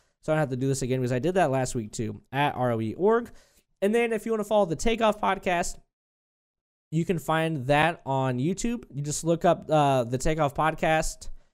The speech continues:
on YouTube. It should pull up. We don't have a hundred subscribers yet, so until we get a hundred subscribers, I cannot make a custom U R L there. But otherwise, the Twitter is at T T O Pod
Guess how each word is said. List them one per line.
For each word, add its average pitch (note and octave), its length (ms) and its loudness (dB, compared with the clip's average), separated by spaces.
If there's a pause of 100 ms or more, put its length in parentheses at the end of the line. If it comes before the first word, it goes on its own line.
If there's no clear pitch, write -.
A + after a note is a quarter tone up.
(360)
on C#3+ 160 0
YouTube. E3 400 2
It C#3 80 4
should G3+ 260 0
pull G3+ 180 2
up. F#3 140 2
We F3+ 80 4
don't G#3 140 4
have G#3 160 2
a F#3+ 60 2
hundred G3+ 200 0
subscribers D#3+ 640 0
yet, F3+ 220 0
so D3 180 0
until C#3 220 2
we G3 80 -2
get F#3+ 100 2
a F#3+ 40 0
hundred E3+ 180 -2
subscribers, D3+ 460 -2
I C3+ 60 -2
cannot B2+ 380 -2
make B2 360 0
a B2+ 100 -6
custom C#3 420 -4
U C3 120 2
R A#2 120 0
L C#3+ 160 2
there. E3 280 0 (260)
But D3 100 0
otherwise, D#3 380 4
the C3+ 100 0
Twitter E3 540 0
is C#3 340 4 (100)
at D3 280 0
T F#3+ 180 0
T F3+ 420 -4
O E3+ 220 4
Pod E3+ 480 0